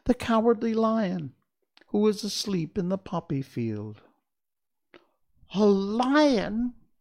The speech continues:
cried the little queen. "Why, he would eat us all up." "Oh, no,"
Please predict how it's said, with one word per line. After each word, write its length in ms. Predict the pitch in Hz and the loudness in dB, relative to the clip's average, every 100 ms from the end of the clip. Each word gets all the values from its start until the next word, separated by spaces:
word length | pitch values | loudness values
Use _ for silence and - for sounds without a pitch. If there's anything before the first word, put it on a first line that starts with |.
| _ | _
cried 460 | - 123 98 101 139 | -4 -2 -2 -4 -8
the 60 | |
little 280 | 101 98 104 | -6 -6 -8
queen. 520 | - 131 120 117 151 - _ _ _ _ | -6 -4 -2 -4 -6 -12 _ _ _ _
"Why, 240 | 262 190 - _ _ _ _ | -2 -2 -6 _ _ _ _
he 160 | - 302 | 0 0
would 220 | 170 139 - | 0 -2 -4
eat 180 | 165 | -4
us 180 | 147 151 | -2 -2
all 260 | 185 190 240 | 0 0 0
up." 440 | 302 277 - - _ _ _ _ _ - | -2 -6 -12 -20 _ _ _ _ _ -4
"Oh, 720 | - - 139 - 123 123 131 | 2 4 4 4 2 2 2
no," 600 | 127 95 95 95 104 101 | 0 -2 -4 -4 -6 -8